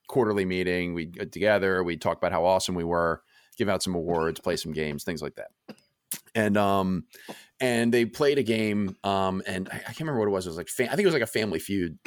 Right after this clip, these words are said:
<clears throat> Family Feud style game. And, um, and, uh, one of the questions, uh, on, on the team, one of the questions was, "Okay, um, aside from taking pictures, top five things, um, that you can do with your cell phone."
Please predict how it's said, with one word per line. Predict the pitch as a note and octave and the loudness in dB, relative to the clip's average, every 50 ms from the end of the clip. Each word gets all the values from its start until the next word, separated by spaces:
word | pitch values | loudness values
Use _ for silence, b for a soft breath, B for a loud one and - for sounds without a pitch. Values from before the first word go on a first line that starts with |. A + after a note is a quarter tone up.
| - - G3+ - | -2 0 4 4
<clears throat> | G3 G3+ C3+ - - - | 4 2 2 -2 -4 -2
Family | - C3 B2+ A#2 | 0 0 2 0
Feud | G2+ - A2 G#2 - | 0 0 0 0 0
style | - - F#2 F2 F2 E2+ | 0 0 2 2 2 0
game. | D#2 F2 F2 D#2+ C#2+ B B B B A3 G#3+ A#3 B3+ - - - | 0 0 -2 -2 -4 B B B B -8 -8 -8 -10 -8 -2 0
And, | A2 G#2+ G#2+ G#2 G2 | 2 2 4 4 4
um, | G#2+ G#2 G2 G2+ G2 F#2 F#2 F#2 F#2 F2 - _ - - _ _ _ - | 4 4 4 2 2 0 0 -2 -4 -4 -8 _ -16 -16 _ _ _ 0
and, | A2 A2+ A2+ A2 A2 A2 G#2+ G#2 G2+ G2+ F2+ - - - - _ _ _ | 2 2 4 4 4 4 4 2 2 0 0 -2 -6 -8 -10 _ _ _
uh, | - G2+ G2 G2 | -4 -2 -2 2
one | F#2+ D3 D#3 E3+ | 2 2 4 2
of | |
the | E3+ | 2
questions, | - - C#3+ C3 B2 - A#2 A2+ - | 2 4 4 4 4 4 2 0 0
uh, | F#2+ G2 - | 0 0 0
on, | A#2+ A#2 G#2+ F#2+ - | 0 0 0 0 0
on | A2 G#2+ | -2 -2
the | G#2 | 0
team, | F#2+ - B2+ A2+ G2 | 0 2 2 2 2
one | G#2 G#2+ | 2 0
of | A2+ | 0
the | A2+ | 2
questions | - A2 G2 - G#2 F#2+ F2+ | 2 0 0 0 -2 -2 0
was, | F#2+ F#2 G2 | 0 0 0
"Okay, | G2+ - G#2+ E2+ D#2 B B B B B B B - | 0 0 -4 -6 -8 B B B B B B B -2
um, | G#2 G2 G2 F#2+ F#2 F#2 F#2+ F#2+ F#2+ G2 F#2+ - | 0 2 2 2 2 2 0 0 -2 -4 -4 -4
aside | - - - A2 C3+ C#3 | -4 -2 0 0 0 0
from | C#3+ C3 | 0 0
taking | - D#3 C3 C#3+ B2+ | 0 0 0 -2 0
pictures, | - - A2 - - G2 F#2 F#2 | 0 0 0 0 2 2 2 2
top | - - - F#2+ F#2+ - | 0 -2 -4 -6 -4 -2
five | - A2 G2+ G2 F#2+ - | 0 2 2 2 0 2
things, | - F#2+ F2+ E2+ E2+ E2 D#2+ - - - _ - | 2 2 2 0 -2 -2 -4 -4 -4 -6 _ -8
um, | - E2 E2+ E2+ F2 E2 | -6 -4 -2 -2 -2 -2
that | E2+ E2+ E2 - - - | -2 -4 -4 -6 -6 -8
you | F#2+ F#2 | -8 -4
can | - A2 | -2 -2
do | F#2+ - F#2+ F#2 F2+ | -2 0 0 0 2
with | F2+ F2+ | 0 0
your | - E2+ - | -2 -2 0
cell | - F#2+ F2+ A2 | 2 2 2 2
phone." | - - G2+ F#2+ F2+ E2 | 2 2 2 2 0 -2